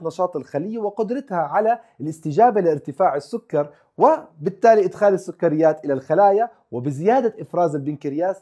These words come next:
بدون ما جهد. أضف إلى ذلك انخفاض الالتهابات بيؤدي إلى انخفاض التهابات خلايا بيتا، واللي بيحميهم زيت الزيتون من خلال المركب اللي هو بكل بساطة التيروسول والهيدروكسي تيروسول، اللي بكل بساطة هم بيقللوا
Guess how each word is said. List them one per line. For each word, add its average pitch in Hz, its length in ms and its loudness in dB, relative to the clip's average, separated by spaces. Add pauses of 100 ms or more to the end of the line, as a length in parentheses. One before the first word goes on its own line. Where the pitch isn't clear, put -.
(320)
بدون 175 300 -4
ما 107 120 -6
جهد. 127 300 -2 (400)
أضف 180 300 -4
إلى 175 160 -2
ذلك 196 340 -4
انخفاض 156 500 -6
الالتهابات 151 760 -8
بيؤدي 180 360 -10
إلى 170 100 -6
انخفاض 165 460 -10
التهابات 156 520 -8
خلايا 180 360 -2
بيتا، 180 420 -2 (280)
واللي 311 200 2
بيحميهم 240 480 -4
زيت 208 240 -4
الزيتون 170 540 -6 (200)
من 135 120 -6
خلال 196 340 0
المركب 202 520 -6 (300)
اللي 240 140 0
هو 269 100 0
بكل 220 260 -6
بساطة 196 460 0
التيروسول 170 920 -2
والهيدروكسي 151 580 -6
تيروسول، 196 500 -2
اللي 220 100 -6
بكل 240 260 -8
بساطة 196 380 -6
هم 156 140 -14
بيقللوا 185 680 -2